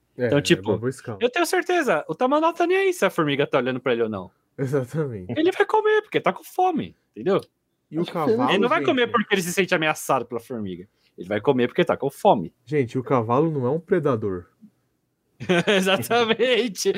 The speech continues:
Speaker 2: O cavalo não é um predador.
Speaker 1: Cara, eu
Speaker 2: Exatamente.
Speaker 1: entendo que o cavalo, eu, eu, eu achei foda o cavalo, ele explicando, não, porque o cavalo você não pode olhar pra ele que ele fica puto. Então ele dá um coice lá no,
Speaker 3: Uhum.
Speaker 1: no, na atriz lá e beleza.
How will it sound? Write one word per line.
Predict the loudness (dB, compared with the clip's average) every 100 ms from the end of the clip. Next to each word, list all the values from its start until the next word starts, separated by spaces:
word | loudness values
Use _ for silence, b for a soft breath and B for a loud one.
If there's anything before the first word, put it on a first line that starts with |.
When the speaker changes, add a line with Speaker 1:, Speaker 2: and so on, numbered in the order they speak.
| -4 -8
Speaker 2:
O |
cavalo | 0 2 2 2
não | 0
é |
um | 0
predador. | 0 0 -2 -2
Speaker 1:
Cara, | 0 2
eu | 2
Speaker 2:
Exatamente. | 2 2
Speaker 1:
entendo | 0 0
que | -4
o | -2
cavalo, | -2 0 2
eu, | 2 2
eu, | 2 0 -2
eu | -2 -2 -8 _
achei | -10 -6 -6
foda | -6 -2 0 2 2 2 -2
o | -6
cavalo, | -2 4 4 4
ele | -2
explicando, | -4 -2 2 2
não, |
porque | 0 -4
o |
cavalo | -4 0 2
você | 0
não | -2
pode | 2
olhar | 2 4
pra | 2
ele |
que | 0
ele | -2
fica | -2 -4
puto. | -2 -6 -4
Então | -4
ele | 2
dá | 4
um | 4
coice | 4 6 6 6
lá | 2 2
no, | 0 -8 -14 b b
Speaker 3:
Uhum. | 0 2 2 -2 -2
Speaker 1:
no, | 0 0
na | 0
atriz | -2 -2 2 2
lá | 2 2 2
e | 0
beleza. | 0 2 2 0 -4